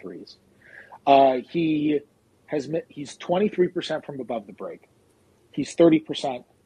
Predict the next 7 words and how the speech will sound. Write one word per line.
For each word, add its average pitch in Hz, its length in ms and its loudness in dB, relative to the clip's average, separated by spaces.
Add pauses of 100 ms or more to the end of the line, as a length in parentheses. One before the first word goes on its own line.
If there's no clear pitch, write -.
(380)
from 131 120 -8
the 110 80 -12
corners. 101 600 -14 (680)
Uh, 123 280 2 (760)
he 202 140 -2
still 247 340 2
does 151 540 -2